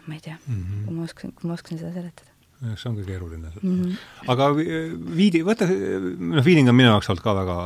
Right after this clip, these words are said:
Speaker 2: väga, väga
Speaker 1: Mhm.
Speaker 2: mingil hetkel oli mul see must, äh, tellis oli ikkagi sihuke, jah, oli oluline küll, jah, et mis see Viidingust on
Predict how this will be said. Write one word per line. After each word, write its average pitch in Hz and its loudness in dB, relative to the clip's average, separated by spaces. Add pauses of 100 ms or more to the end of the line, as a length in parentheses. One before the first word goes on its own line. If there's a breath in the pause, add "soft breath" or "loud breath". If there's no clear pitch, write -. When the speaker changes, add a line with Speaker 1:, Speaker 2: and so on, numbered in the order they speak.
Speaker 2:
väga, 87 -6
väga 85 -4
Speaker 1:
Mhm. 85 -6
Speaker 2:
mingil 87 -6
hetkel 87 -10
oli 87 -8
mul 87 -8
see 90 -10 (760 soft breath)
must, 90 -12
äh, 90 -10
tellis 90 -6
oli 87 -6
ikkagi 87 -12
sihuke, 87 -12 (1500 soft breath)
jah, 82 -10
oli 87 -4
oluline 82 -6
küll, 82 -6
jah, 80 -8
et 82 -6
mis 123 -2
see 120 -2
Viidingust 90 -2
on 76 -8